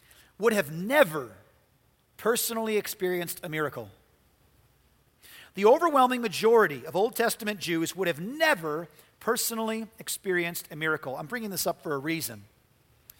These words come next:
With the only exception of a few specific time frames, uh, notable ones like the, the wilderness wanderings and the Exodus,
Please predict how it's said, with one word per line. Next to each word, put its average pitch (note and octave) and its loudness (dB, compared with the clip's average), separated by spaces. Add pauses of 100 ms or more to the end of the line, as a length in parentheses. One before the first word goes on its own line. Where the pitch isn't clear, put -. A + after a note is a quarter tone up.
(420)
With A3 -6
the A#3+ 0
only E4 0
exception B3+ 2
of G3 2
a G3 4
few B3 -4
specific - -4
time F#3 4
frames, D#3 -8 (100)
uh, D3+ -12
notable E3 0
ones D#3+ -2
like D#3 -6
the, D3 -4
the C#3+ -8
wilderness E3+ -4
wanderings D3 0
and C#3+ -10
the D3 -6
Exodus, D3+ -6